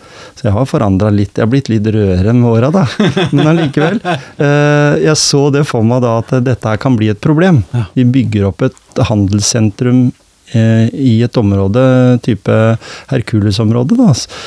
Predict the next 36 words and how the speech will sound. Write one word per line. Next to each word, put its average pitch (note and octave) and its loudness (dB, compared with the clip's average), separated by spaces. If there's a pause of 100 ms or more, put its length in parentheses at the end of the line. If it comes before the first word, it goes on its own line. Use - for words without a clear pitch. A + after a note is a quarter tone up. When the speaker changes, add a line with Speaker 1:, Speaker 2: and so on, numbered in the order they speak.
(120)
Speaker 1:
som - -4
har B2 2
blitt A#2 -2
veldig C3 2
bra, A2+ 0
men C3+ 4
som C3 0
allikevel A#2+ 0
kanskje G#2+ 0
har G#2+ 0
løst - -4
den A2 0
trafikale G#2 -2 (300)
løsningen G#2 0 (220)
veldig G2+ 0
dårlig. F2 0 (120)
Speaker 2:
Mm, A#2 -2
mm. F#2+ -16
Speaker 1:
I B2 -2
forhold G#2+ -2
til G#2+ -2
at G2 -6
det A2 -2
er G#2+ 0
veldig G2+ 0
få G#2 -2 (600)
veier. G#2 -2
Vi A#2 0
fikk A2+ -4
gangbru G#2+ 2
over G#2 0
til A2+ -2
Klosterøya, A2 -2
og A#2 0
det G#2 -2
har A#2 0